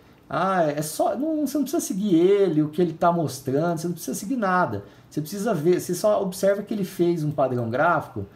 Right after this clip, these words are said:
e que esse padrão gráfico pode te dar um alvo. Às vezes ele dá no dia, às vezes ele, ele, ele dá em outro dia. Você só observa que funciona. Observando que funciona e que você pode confiar, você consegue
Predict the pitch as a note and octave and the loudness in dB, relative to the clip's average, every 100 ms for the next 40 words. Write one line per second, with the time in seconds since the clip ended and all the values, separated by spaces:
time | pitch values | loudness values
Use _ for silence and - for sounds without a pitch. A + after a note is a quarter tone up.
0 | - - - D3+ D#3 F#3 - F#3 F#3 F#3 | -20 -16 -4 -4 -4 -6 0 0 2 0
1 | E3 F3+ - F#3 F#3 F3+ G3 F3+ F3+ D3+ | 2 2 0 -6 -2 0 2 2 2 2
2 | C#3+ F3 G3+ F#3+ F3 F3 D#3+ B2 D3+ F3+ | 0 0 -2 0 2 2 0 -2 0 2
3 | F3 - - - - - B2 B2+ C3+ E3+ | 0 -2 -18 -20 -20 -12 -4 -2 2 2
4 | D#3+ F3 E3 D#3 C#3 B2 A#2 B2 C#3 D3+ | 2 4 6 6 4 0 -4 -2 4 6
5 | C#3+ B2+ B2 C3+ D3 D3 D#3+ E3 D#3 D#3+ | 6 2 -2 0 2 2 2 0 0 0
6 | A#2+ D3 E3+ E3 - - - _ - D#3 | 0 0 -2 -4 -8 -20 -20 _ -14 -2
7 | A3 A#3 - G3+ G#3 G3+ - A3+ - F3 | 0 0 0 0 0 -6 -6 -6 -2 -2
8 | C3+ G#2 A#2 - F3+ F#3 G#3+ - A3 F#3 | 0 -2 -4 -2 0 2 0 -4 -4 -4
9 | - D#3+ F3+ E3+ D3 C#3 D3 D3+ D3+ D#3 | -2 0 2 2 -2 -4 -6 -4 -4 -4
10 | D#3 E3 D#3 D3 B2 C#3 D#3 D3+ C3 - | -4 -6 -6 -2 0 2 0 0 -2 -8
11 | - - _ - _ - - - A#2+ D#3 | -18 -20 _ -20 _ -20 -18 -10 -6 -4
12 | E3+ D#3+ D#3+ D#3+ | -4 -4 -4 -2